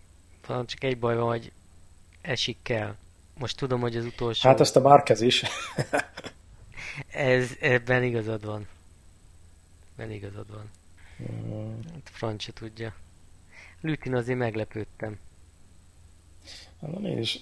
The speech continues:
Speaker 2: ő azért már benne van a korban. Ő, ez bőven harminc X már, nem?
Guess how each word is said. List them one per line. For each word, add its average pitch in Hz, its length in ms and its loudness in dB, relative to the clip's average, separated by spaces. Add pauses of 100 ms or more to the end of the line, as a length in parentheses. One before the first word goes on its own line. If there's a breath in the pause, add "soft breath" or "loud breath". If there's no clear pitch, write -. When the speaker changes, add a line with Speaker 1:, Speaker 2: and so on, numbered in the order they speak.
(140)
Speaker 2:
ő 131 120 4
azért 147 200 2
már 160 140 0
benne 135 220 2
van 98 100 -4
a 101 80 -2
korban. 110 440 -2 (720 loud breath)
Ő, 120 520 -6 (320)
ez 107 100 -10
bőven 110 360 -2
harminc 104 540 -2
X - 120 -10
már, 107 200 -2
nem? 147 200 -2